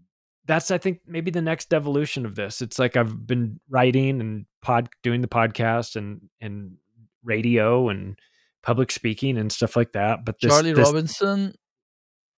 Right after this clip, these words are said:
Speaker 2: film producer.
Speaker 1: <laughs> The
Speaker 2: Has a
Speaker 1: film
Speaker 2: good ring to it.
Speaker 1: producer. <laughs>
Speaker 2: Has a good ring to it, bro.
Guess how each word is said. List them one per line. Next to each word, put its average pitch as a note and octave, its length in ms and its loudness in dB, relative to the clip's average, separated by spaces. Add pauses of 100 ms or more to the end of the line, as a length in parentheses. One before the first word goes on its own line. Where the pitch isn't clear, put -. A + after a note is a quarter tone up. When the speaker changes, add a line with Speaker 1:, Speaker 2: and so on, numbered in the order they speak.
Speaker 2:
film B2+ 480 2
producer. G#2 720 0 (100)
Speaker 1:
<laughs> - 240 -12
The - 80 4
Speaker 2:
Has D3 180 6
a G3 40 10
Speaker 1:
film - 180 10
Speaker 2:
good B2 40 4
ring E3 140 8
to D#3+ 60 8
it. C3+ 60 6
Speaker 1:
producer. A#2 180 -2 (1300)
<laughs> - 60 -12
Speaker 2:
Has F3+ 200 4
a F#3+ 60 0
good E3 200 4
ring D#3 240 4
to C3 180 0
it, A2 100 -2
bro. G#2 240 -4